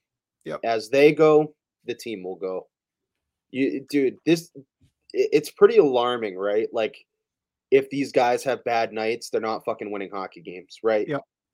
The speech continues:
Speaker 1: Yep.
Speaker 2: And again, man, if they're, like, if these teams are starting to figure out the McDavid, right, Draisaitl, <laughs> they're in fucking trouble, bro. Like,
Speaker 1: Oh, yeah.
Speaker 2: the, and again, they don't have great goaltending. They don't. So again,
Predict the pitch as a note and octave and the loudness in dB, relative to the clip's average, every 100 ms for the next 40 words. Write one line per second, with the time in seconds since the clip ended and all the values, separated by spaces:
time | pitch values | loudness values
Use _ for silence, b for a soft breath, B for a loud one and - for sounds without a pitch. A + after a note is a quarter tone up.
0 | - - - _ - C#3 C3 C3 C#3 C3 | -16 -16 -16 _ -4 0 0 2 2 2
1 | B2 A#2+ A#2+ - B2+ C#3 D3+ C3+ C3+ B2+ | -2 0 -2 0 0 6 6 6 2 -2
2 | - - C3+ D#3+ - D#3+ D3+ B2+ - C3+ | -6 -6 -6 -6 -4 -4 -2 -4 0 0
3 | B2 - C3 B2 A#2 C3 C3 - A2+ A2+ | -2 -6 -4 0 2 2 0 -6 -6 -6
4 | - A2+ A2 G#2+ F#2 G2+ G#2+ A2 - _ | -2 -2 -2 -4 -4 -2 -2 -2 -6 _
5 | - B2+ A#2+ A#2+ - A2 G#2 G2+ - _ | -6 -2 0 -2 -4 -4 -2 -6 -10 _
6 | _ _ _ _ _ _ _ _ - D#3+ | _ _ _ _ _ _ _ _ -4 -2
7 | - B2+ E3+ A3+ A3 C#3+ A2 G2+ B2 A#2+ | 0 2 2 0 0 -2 -2 -8 -4 -2
8 | A2 - F#2 F#2 - A#2 C3 B2+ D#3+ E3+ | -2 -4 -8 -8 -8 -2 -2 -2 -8 -8
9 | D#3 C3 C#3+ _ _ _ _ C3 E3 - | -8 -12 -20 _ _ _ _ 4 4 4
10 | D#3+ E3+ E3 D3+ D#3 F3+ D#3+ - C3+ A#2+ | -2 0 0 0 0 0 0 -2 -4 -2
11 | C#3 D#3 D3+ E3+ E3 D3+ D3+ C3 A#2+ B2 | -4 -4 -2 -4 4 4 4 -2 -6 -6
12 | G#2+ F#2 F#2 _ _ - B2 B2 A#2 G#2 | -10 -10 -14 _ _ -8 -4 -4 -4 -6
13 | _ _ - - C#3 C#3+ C#3+ C3 A2+ - | _ _ -8 0 2 4 0 0 -8 -12